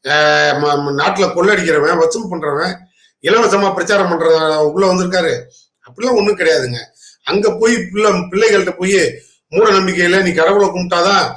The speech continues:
நீ வாழுவ, கருப்பா இருக்கிறதுக்கு காரணம் கடவுளு, சிவப்பா இருக்கிறவனுக்கு காரணம் கடவுள்னா அப்ப ஏங்க சுனாமி வர்றதுக்கு காரணம் கடவுள்னு சொல்லிட்டு போனானா? சொல்லுங்க. இந்த நாட்டுல வறுமை திண்டாடுறதுக்கு காரணம் கடவுள்னு சொன்னானா?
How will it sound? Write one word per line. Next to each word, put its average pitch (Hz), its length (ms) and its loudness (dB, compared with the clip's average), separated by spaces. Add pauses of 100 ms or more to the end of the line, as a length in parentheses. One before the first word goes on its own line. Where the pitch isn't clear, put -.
(360)
நீ 160 100 -4
வாழுவ, 175 360 2 (480)
கருப்பா 196 320 0
இருக்கிறதுக்கு 175 420 0
காரணம் 180 320 0
கடவுளு, 170 380 2 (380)
சிவப்பா 196 360 2
இருக்கிறவனுக்கு 175 380 0
காரணம் 170 380 -2
கடவுள்னா 175 460 2 (540)
அப்ப 151 180 -4
ஏங்க 196 440 2
சுனாமி 214 340 2
வர்றதுக்கு 175 340 0
காரணம் 180 340 0
கடவுள்னு 185 300 2
சொல்லிட்டு 180 300 -2
போனானா? 131 240 -6 (1000)
சொல்லுங்க. 170 320 0 (320)
இந்த - 240 -8
நாட்டுல 208 220 2 (440)
வறுமை 208 320 2
திண்டாடுறதுக்கு 190 540 2
காரணம் 185 360 0
கடவுள்னு 185 400 2
சொன்னானா? 160 320 0